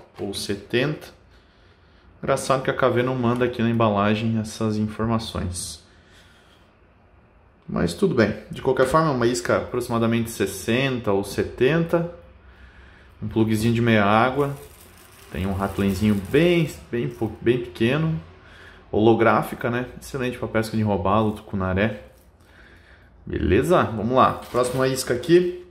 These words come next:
é uma isca da Matadeira. Esse aqui é o Killer Shad.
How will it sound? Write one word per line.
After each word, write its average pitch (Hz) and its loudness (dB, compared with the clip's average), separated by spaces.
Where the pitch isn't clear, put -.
é - -2
uma 107 6
isca 117 2
da 107 4
Matadeira. 95 2
Esse - -12
aqui 92 -4
é - 2
o 107 -2
Killer 123 0
Shad. - 0